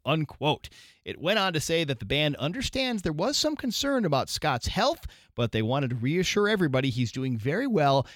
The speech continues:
and resting up at home in Orlando after a long and rigorous touring year. And then the comical part. The statement actually said, quote, "For now, we hope you can take some solace in the fact that you definitely experienced the most unique of all Creed shows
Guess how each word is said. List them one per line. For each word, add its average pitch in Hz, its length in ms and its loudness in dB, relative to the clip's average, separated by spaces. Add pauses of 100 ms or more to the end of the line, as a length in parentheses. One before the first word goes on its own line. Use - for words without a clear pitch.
(100)
and 101 160 -8
resting 135 360 -2
up 160 100 -6
at 175 80 2
home 123 320 0
in 139 80 -2
Orlando 113 500 0
after 147 360 -4
a 180 40 -2
long 139 460 -2
and 113 160 -6
rigorous 104 420 -2
touring 92 460 -4
year. 98 340 -2 (300)
And 151 100 -4
then 262 120 4
the 262 80 2
comical 175 460 4
part. 101 300 0 (160)
The 117 80 -4
statement 196 640 0
actually 240 560 0
said, 156 520 2 (320)
quote, 233 420 4 (260)
"For 311 140 -2 (160)
now, 226 100 4
we 165 140 4
hope 202 240 2
you 214 120 0
can 180 180 0
take 220 220 0
some 170 140 -2
solace 254 480 2
in 185 160 -2
the 165 80 0
fact 165 360 -2
that 143 140 -4
you 127 120 0
definitely 180 720 -2
experienced 175 680 -2
the 143 160 2
most 220 400 0
unique 180 480 -4
of 131 140 0
all 196 260 2
Creed 233 480 -4
shows 127 460 0